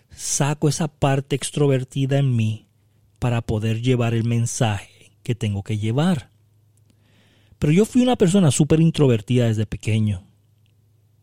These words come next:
Se me hacía bien difícil por todos esos complejos que yo tenía de comunicar, de hablar con las personas, de decir las cosas como son, de decir la verdad, de hablar con mi familia.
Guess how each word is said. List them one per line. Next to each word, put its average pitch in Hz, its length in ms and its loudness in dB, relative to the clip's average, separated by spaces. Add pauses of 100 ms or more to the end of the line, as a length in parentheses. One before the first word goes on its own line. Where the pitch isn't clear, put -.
(480)
Se - 120 -2
me 123 80 2
hacía 143 340 0 (640)
bien 196 360 0
difícil 196 540 -2
por 113 280 -2
todos 190 600 0
esos 185 260 0
complejos 131 760 0
que 107 160 -4
yo 107 100 0
tenía 123 560 0 (1120)
de 139 120 0
comunicar, 120 960 0 (380)
de 127 100 0
hablar 120 400 0
con 127 120 -4
las 110 140 -4
personas, 104 680 -6 (160)
de 123 140 0
decir 127 600 2
las 110 220 -4
cosas 123 340 0
como 107 300 -2
son, 117 240 -4
de 120 100 -4
decir 135 480 0
la 143 140 2
verdad, 117 480 -4 (560)
de - 80 0
hablar 127 280 2
con 151 220 2
mi 156 80 2
familia. 117 640 -4